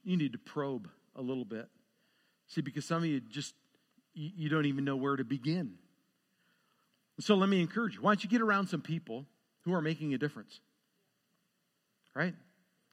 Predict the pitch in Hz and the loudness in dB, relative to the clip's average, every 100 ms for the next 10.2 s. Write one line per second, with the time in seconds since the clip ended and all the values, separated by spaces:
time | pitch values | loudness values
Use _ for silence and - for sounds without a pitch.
0 | _ - 226 240 196 180 202 170 180 131 | _ 6 6 6 0 0 0 2 2 4
1 | 202 185 277 320 269 269 277 214 180 202 | 6 8 6 8 6 6 6 6 6 4
2 | 185 240 247 247 262 - 302 311 285 233 | 2 2 6 6 6 4 6 6 6 6
3 | 202 180 196 - - - - _ 160 285 | 6 2 -2 -10 -20 -20 -20 _ 6 8
4 | 349 302 247 302 247 202 196 214 190 302 | 10 12 12 12 10 4 6 6 8 10
5 | 254 269 247 185 254 240 226 - 220 202 | 12 12 8 8 10 10 8 6 4 4
6 | 180 190 - 165 123 - 320 269 156 160 | 4 0 0 -2 -2 6 8 8 6 4
7 | 139 107 - - - _ _ _ _ _ | 4 0 -10 -16 -20 _ _ _ _ _
8 | _ _ - 311 285 262 302 277 269 262 | _ _ 10 12 12 10 8 6 6 6
9 | 208 - 226 220 180 302 302 220 226 214 | 2 2 6 8 8 8 4 4 2 10
10 | 226 | 10